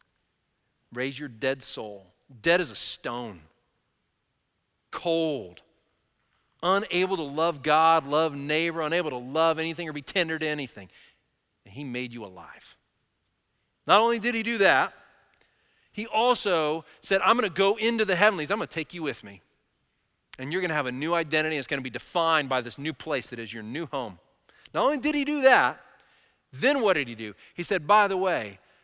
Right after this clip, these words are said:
come and sit and share my authority with me. Come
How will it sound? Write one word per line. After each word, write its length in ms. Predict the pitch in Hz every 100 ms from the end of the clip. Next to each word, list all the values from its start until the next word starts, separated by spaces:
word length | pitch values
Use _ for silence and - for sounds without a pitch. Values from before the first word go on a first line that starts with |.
| _
come 200 | - 240
and 140 | 202 156
sit 500 | - - 226 160 -
and 160 | 147
share 440 | 139 - 202 202 208
my 200 | 180 175
authority 840 | 127 - - 190 180 185 180 175 135
with 320 | 131 143 -
me. 260 | 98 85 _ _ _ _ _ _ _ _ _ _ _ - _ _ -
Come 360 | - 240 247